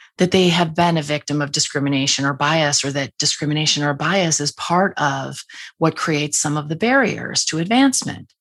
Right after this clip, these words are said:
With all the diversity initiatives that have emerged, especially over the past decades, all the empowerment language that we talked about so much in last week's podcast,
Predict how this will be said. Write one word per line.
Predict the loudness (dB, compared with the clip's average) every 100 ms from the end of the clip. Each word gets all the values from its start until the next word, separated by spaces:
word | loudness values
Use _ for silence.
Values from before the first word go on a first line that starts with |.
| _ _ _ _ 0
With | 0 4
all | 4
the | 4
diversity | 4 6 6 6 6 6
initiatives | 6 4 2 -2 -6
that | -4 -2
have | -2
emerged, | 0 0 0 -2 -4 -6 -2 0
especially | 0 2 2 4 4 6 4
over | 2
the | -2
past | -2 -2 -2 0
decades, | -2 -2 -6 -6 -8 -10 -4 2
all | 2
the | 4 4
empowerment | 4 2 4 6 4 4
language | 2 2 4 2 0 -4 -4
that | -2
we | -2
talked | -2 0 -2 -2
about | 0 2 0 -2 -12 -4
so | 2 6
much | 6 6 4 2
in |
last | 2 0 -2 -2
week's | -2 0
podcast, | 0 0 -6 -10 -8 -6 -6